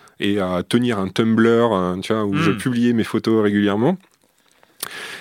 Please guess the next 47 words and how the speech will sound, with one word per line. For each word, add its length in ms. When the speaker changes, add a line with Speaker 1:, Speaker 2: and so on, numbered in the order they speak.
Speaker 1:
Et 60
donc, 120
tu 100
vois, 100
en 80
fait, 240
il 40
y 20
a, 240
il 80
y 40
a 40
une 160
construction 420
qui 120
m'amène 280
à, 240
à 200
claquer 380
cent 140
cinquante 360
heures, 180
euh, 100
de 120
jeu, 220
et 100
cetera. 300
Et 120
puis, 100
en 80
parallèle, 400
je 80
commence 300
à 20
me 60
dire, « 160
Ah, 40
mais 80
tiens, 240
euh, 300
ce 160
jeu-là, 240
il 100
interroge 480
sur 200
ce 120
point-là. » 320